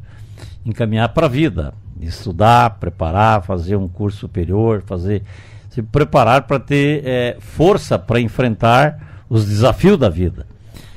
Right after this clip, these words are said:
E não tem outro local, é os bancos universitários, entende? Acho que um dos melhores tempos da vida, é, da gente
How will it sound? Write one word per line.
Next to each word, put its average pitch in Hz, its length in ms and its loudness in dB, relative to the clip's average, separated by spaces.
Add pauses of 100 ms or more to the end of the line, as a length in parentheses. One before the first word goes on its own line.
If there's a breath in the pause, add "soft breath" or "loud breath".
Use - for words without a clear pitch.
(240 loud breath)
E 220 180 4
não 170 240 4
tem 170 380 4
outro 127 420 4
local, 127 560 4
é 185 140 6
os 156 160 4
bancos 143 400 4
universitários, 170 800 4 (180)
entende? 95 380 0 (420 soft breath)
Acho - 120 -20
que 143 60 0
um 139 60 0
dos 127 160 0
melhores 127 520 6
tempos 151 460 2
da 87 120 2
vida, 110 720 2
é, 92 240 0
da 92 180 0
gente 110 360 0